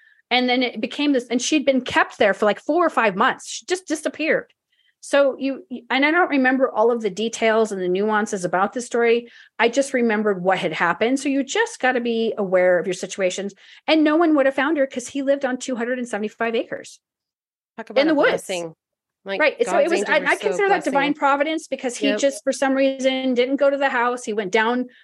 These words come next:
Speaker 1: the driveway to this other part of the property to drop off the packaging. Um,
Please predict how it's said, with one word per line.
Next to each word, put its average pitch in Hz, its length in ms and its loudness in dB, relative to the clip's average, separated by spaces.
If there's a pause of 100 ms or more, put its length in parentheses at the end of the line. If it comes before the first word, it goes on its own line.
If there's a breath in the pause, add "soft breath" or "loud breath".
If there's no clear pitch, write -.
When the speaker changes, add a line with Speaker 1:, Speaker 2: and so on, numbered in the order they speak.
(100)
Speaker 1:
the 226 160 2
driveway 220 800 2
to 208 140 -6
this 202 200 -6
other 226 220 0
part 233 200 0
of 214 60 -2
the 202 100 -2
property 214 680 0 (220 soft breath)
to 220 80 -12
drop 226 300 2
off 269 160 0
the 247 60 -4
packaging. 185 720 -4 (1000 soft breath)
Um, 202 300 2